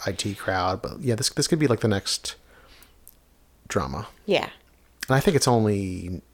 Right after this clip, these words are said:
Speaker 1: eight or nine episodes.
Speaker 2: Uh, I don't remember, but probably.
Speaker 1: Yeah.
Speaker 2: That sounds about right for Netflix.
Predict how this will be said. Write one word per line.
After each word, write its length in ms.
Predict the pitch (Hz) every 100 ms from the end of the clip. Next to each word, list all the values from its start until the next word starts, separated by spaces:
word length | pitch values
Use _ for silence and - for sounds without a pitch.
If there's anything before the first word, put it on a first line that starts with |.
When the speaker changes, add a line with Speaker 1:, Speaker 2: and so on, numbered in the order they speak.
| _ _ _ _ -
Speaker 1:
eight 140 | 120 127
or 60 |
nine 180 | 143 151
episodes. 680 | 165 - 196 196 - - - - _ _ _ _ _ _ _ _ _ _ _ -
Speaker 2:
Uh, 40 | 269
I 280 | 285 294
don't 140 | 370 392
remember, 540 | 381 320 233 185 196 - - _ -
but 180 | 294
probably. 640 | - 196 180 170 151 165 -
Speaker 1:
Yeah. 200 | 95 80 - - - - _ -
Speaker 2:
That 160 | 247
sounds 220 | 233 196 180
about 220 | 160 -
right 260 | - - -
for 120 | 160
Netflix. 720 | 151 - 53 - - -